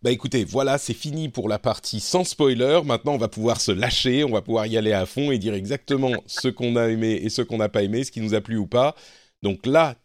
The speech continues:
tout de suite, c'est avec spoiler. Éteignez votre, euh, app de podcast si vous n'avez pas déjà vu le film, ou alors vous pouvez, si vous en foutez, continuer à écouter. Euh, <coughs> je pense que...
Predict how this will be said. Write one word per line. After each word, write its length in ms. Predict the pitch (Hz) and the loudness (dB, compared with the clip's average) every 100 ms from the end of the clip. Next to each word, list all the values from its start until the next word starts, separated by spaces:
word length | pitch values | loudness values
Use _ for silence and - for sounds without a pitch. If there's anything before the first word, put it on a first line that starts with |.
| - | -10
tout 120 | 156 | -8
de 60 | - | -6
suite, 540 | - 156 180 - - _ _ | -4 -4 -4 -8 -20 _ _
c'est 540 | - - 131 147 160 - - | -10 0 2 2 0 -4 -4
avec 260 | 143 143 | -2 -2
spoiler. 520 | - 127 110 120 139 143 - | -2 0 2 2 2 0 -4
Éteignez 640 | 131 123 135 120 131 127 - - | -8 -2 -2 0 0 0 -2 -10
votre, 420 | 104 123 120 - 113 | -2 0 0 -2 0
euh, 180 | 104 92 | 0 0
app 160 | 117 107 | -2 -2
de 100 | 107 | -2
podcast 420 | 95 - 127 - | -4 -2 -2 -2
si 80 | 98 | -6
vous 80 | |
n'avez 220 | 95 90 90 | -2 -2 -2
pas 140 | 120 | -2
déjà 240 | 110 101 | 0 0
vu 120 | 95 92 | -2 -4
le 60 | |
film, 280 | 82 123 139 - _ | -4 -4 -4 -6 _
ou 60 | 78 | -6
alors 160 | 87 | -6
vous 140 | 92 73 | -8 -10
pouvez, 240 | - 82 | -8 -6
si 180 | 87 87 | -6 -8
vous 160 | 76 82 | -8 -8
en 80 | |
foutez, 300 | 80 87 104 | -10 -10 -8
continuer 400 | 98 90 - 87 | -8 -8 -8 -4
à 40 | 85 | -4
écouter. 540 | 73 - - 135 185 - - - _ _ _ _ _ _ _ - | -6 -8 -2 -2 -2 -8 -20 -20 _ _ _ _ _ _ _ 0
Euh, 800 | 104 104 107 110 110 110 107 117 120 _ _ - | 4 6 4 0 0 0 0 -2 -8 _ _ -4
<coughs> 280 | - - | -4 0
je 520 | 196 127 98 - 110 123 | 0 2 -2 -4 -2 -2
pense 380 | - 196 202 | 0 -2 -4
que... 380 | - 156 160 185 | -4 0 2 0